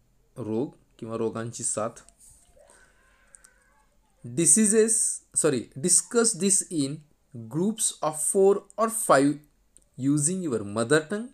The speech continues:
and English. वरील हे जे तीन मुद्दे तुम्हाला दिलेले आहेत, समस्या, प्रॉब्लेम्स,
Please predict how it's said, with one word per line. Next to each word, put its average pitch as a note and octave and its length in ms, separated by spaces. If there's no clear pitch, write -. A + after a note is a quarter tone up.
and A3+ 120
English. - 320
वरील F3 480
हे E3+ 120
जे F3 140
तीन G3+ 460
मुद्दे C3+ 260
तुम्हाला C#3+ 320
दिलेले B2+ 380
आहेत, - 420
समस्या, A#2+ 440
प्रॉब्लेम्स, G#2+ 640